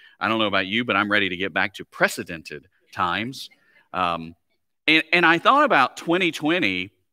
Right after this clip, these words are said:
and how all of the things that had happened. I mean, we, we've had more, uh, hurricanes in the Gulf of Mexico than there are letters in the alphabet. So we've moved to the Greek alphabet to name them.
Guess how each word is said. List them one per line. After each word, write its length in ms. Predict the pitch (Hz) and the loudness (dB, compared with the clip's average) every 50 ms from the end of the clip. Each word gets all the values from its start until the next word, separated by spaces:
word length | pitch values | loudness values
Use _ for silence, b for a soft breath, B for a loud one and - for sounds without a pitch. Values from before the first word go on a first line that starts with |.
| _ _ - | _ _ -6
and 640 | 104 104 107 107 107 107 107 107 107 101 104 101 _ _ _ _ _ - | -2 0 0 2 2 2 2 0 -2 -4 -8 -10 _ _ _ _ _ -8
how 360 | - - 165 139 143 117 - _ _ _ _ | -4 0 2 2 2 2 -2 _ _ _ _
all 320 | - 151 165 202 214 214 | 0 2 4 4 4 4
of 60 | 196 | 2
the 100 | 156 151 | 2 0
things 240 | 131 143 147 147 135 | -2 -2 -2 -2 0
that 80 | 127 113 | 0 -2
had 100 | 104 95 | -2 -2
happened. 300 | 120 131 127 123 110 95 | -2 -2 -2 -2 -2 -4
I 60 | 92 | -4
mean, 120 | 101 104 | -2 -2
we, 200 | 107 123 127 123 | 0 0 0 0
we've 220 | - 110 117 113 101 | -2 -4 -6 -6 -2
had 200 | 120 123 110 101 | 0 -2 0 0
more, 460 | 107 117 131 151 165 175 175 175 170 b b b b b b b b _ _ - | 0 0 2 4 4 4 4 4 2 b b b b b b b b _ _ -6
uh, 180 | - 95 95 | -4 -4 -2
hurricanes 600 | 92 - 180 185 190 185 - 180 165 165 165 147 | 0 4 4 6 6 4 4 2 2 2 2 0
in 60 | 143 123 | -2 -4
the 60 | 117 | 0
Gulf 240 | 104 135 143 147 - | 2 2 2 2 0
of 100 | 120 110 | -2 0
Mexico 500 | 127 143 139 - - - 143 135 139 139 | 0 0 0 -2 -6 -2 -2 0 0 0
than 140 | 127 113 | -2 -2
there 120 | 107 107 104 | -2 0 2
are 180 | 104 104 104 | 2 4 2
letters 540 | 98 101 107 120 135 143 147 147 143 127 - | 2 4 4 4 6 6 4 2 0 -2 -4
in 80 | 120 107 | -4 -4
the 100 | 104 95 | -2 2
alphabet. 500 | 110 127 135 139 139 123 135 139 143 - | 2 2 2 2 0 0 0 0 0 0
So 120 | - 113 | -4 -8
we've 100 | 98 92 | -6 -4
moved 220 | 104 120 139 135 - | -2 -2 -2 -2 -2
to 80 | 127 | -6
the 80 | 101 92 | -8 -4
Greek 280 | 82 120 147 170 - | -2 0 0 2 4
alphabet 520 | 160 147 147 147 - 139 131 143 143 135 - | 4 4 4 4 2 0 0 0 0 0 -2
to 100 | - 101 | -4 -4
name 360 | 95 110 135 151 160 165 160 | 0 2 2 2 2 2 0
them. 340 | 156 156 151 156 151 147 | 0 2 2 2 0 -2